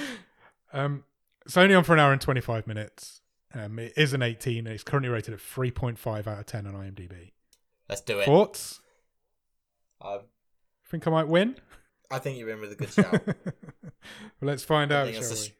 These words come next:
Speaker 2: it feels like a strong choice.
Speaker 1: Thank you. I noticed it on Netflix earlier. I was like, "That's gotta be that."
Speaker 2: Well,
Speaker 1: They're even
Speaker 2: I
Speaker 1: all
Speaker 2: won't say
Speaker 1: dressed,
Speaker 2: I'm ex-,
Speaker 1: and
Speaker 2: I
Speaker 1: they
Speaker 2: won't
Speaker 1: all look like the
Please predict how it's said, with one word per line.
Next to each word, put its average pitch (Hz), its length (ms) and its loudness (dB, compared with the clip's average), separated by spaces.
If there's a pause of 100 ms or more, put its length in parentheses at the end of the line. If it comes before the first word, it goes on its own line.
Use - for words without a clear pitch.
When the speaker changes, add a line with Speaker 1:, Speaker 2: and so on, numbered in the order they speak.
(500)
Speaker 2:
it - 140 -16
feels 127 280 -4
like 117 200 -6
a 120 40 -14
strong 107 320 -12
choice. 95 400 -14
Speaker 1:
Thank 107 220 -16
you. 98 120 -20
I 107 60 -14
noticed 139 340 -4
it 131 80 0
on 113 200 -6
Netflix 107 420 -14
earlier. 98 280 -10
I 92 40 -16
was 95 120 -18
like, 90 200 -18 (460)
"That's 85 160 -16
gotta 85 200 -14
be 85 100 -14
that." 71 200 -16 (1040)
Speaker 2:
Well, 147 120 4
Speaker 1:
They're 156 100 6
even 170 320 8
Speaker 2:
I 139 40 -4
Speaker 1:
all 147 160 10
Speaker 2:
won't 135 100 6
say 147 80 4
Speaker 1:
dressed, 139 240 6
Speaker 2:
I'm 139 60 -2
ex-, 123 180 0
Speaker 1:
and 120 100 -14
Speaker 2:
I 151 80 0
Speaker 1:
they 135 160 2
Speaker 2:
won't 127 180 4
Speaker 1:
all 123 60 4
look - 200 -12
like 101 300 -6
the 101 140 -8